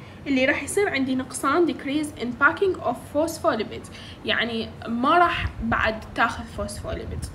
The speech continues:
هسه خرب-، آه، يعني مو خربت وإنما شلون دخته، راح نجي شنو نسويها على شكل أسئلة، تمام؟ تمام. عندي مجموعة الفوسفوليبيد، أوكي؟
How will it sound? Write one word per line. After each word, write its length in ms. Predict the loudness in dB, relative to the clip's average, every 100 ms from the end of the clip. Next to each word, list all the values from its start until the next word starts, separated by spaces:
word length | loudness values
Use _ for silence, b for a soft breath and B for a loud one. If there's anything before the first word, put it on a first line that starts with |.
| -12 -14 -16 -16 -16 -16 -16 B B B B
هسه 220 | -4 0 0
خرب-، 380 | 0 0 -2 -2
آه، 240 | 2 2
يعني 360 | 2 -4 -6 -4
مو 200 | -2 -2
خربت 360 | -4 -4 -2
وإنما 440 | 0 2 2 0 -4
شلون 400 | -4 -4 -2 -4 -8 -16 -16 -10
دخته، 460 | -4 -4 -2 -2 -2 -4 B -4
راح 140 | -2
نجي 200 | 0 -2
شنو 300 | -4 -4 -6 -6 -12 B B -10
نسويها 300 | -4 -2 0
على 200 | -4 -6
شكل 260 | -8 -2
أسئلة، 400 | -2 -2 -8 -10 -12 -6
تمام؟ 240 | -2 -2 -4 -4
تمام. 200 | -4 -4 -14 B B B B 2
عندي 240 | 4 4
مجموعة 380 | 2 2 2 2 -4
الفوسفوليبيد، 680 | 0 0 4 4 4 -4 -10 -14 -8 -8
أوكي؟ 300 | 2 2